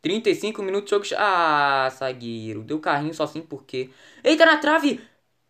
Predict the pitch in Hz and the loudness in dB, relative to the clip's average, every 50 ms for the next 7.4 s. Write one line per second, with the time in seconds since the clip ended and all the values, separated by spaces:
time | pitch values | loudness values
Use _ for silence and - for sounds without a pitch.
0 | _ _ _ _ - - 254 254 - - 247 254 269 285 285 277 269 - 247 226 | _ _ _ _ -8 -8 -8 -8 -2 2 4 4 6 4 2 2 0 0 0 0
1 | 202 - - 240 247 - - - - 208 233 247 240 - 220 208 214 214 - - | 0 0 0 2 2 2 2 2 2 2 2 2 2 0 2 2 2 0 -2 -6
2 | - 190 214 233 233 220 220 214 202 190 190 208 220 233 233 - 214 208 208 196 | -2 2 2 2 4 4 2 2 2 2 2 2 2 2 0 -2 -2 -2 0 0
3 | 185 175 160 160 180 196 202 202 - - - - 180 185 202 - - - 165 180 | -2 -2 -2 -4 -4 -6 -6 -8 -10 -12 -14 -12 -6 -6 -6 -4 -2 -2 0 0
4 | 190 - - - 156 147 156 165 175 175 175 - - - - _ _ _ _ _ | -2 -4 -6 -6 -2 0 2 2 2 2 0 -4 -12 -16 -16 _ _ _ _ _
5 | _ _ _ _ _ - 160 170 143 110 104 110 - _ _ _ - 170 170 156 | _ _ _ _ _ 2 4 4 4 4 0 -6 -16 _ _ _ 0 0 0 0
6 | - - - 175 165 139 120 - 156 170 175 - - - 175 170 - 170 156 156 | -2 -4 -4 -2 -2 -2 -4 -8 -10 -10 -10 -10 -6 -4 -4 -4 -4 -2 -2 0
7 | 156 156 160 170 160 160 - - | 2 2 0 0 -2 -4 -12 -18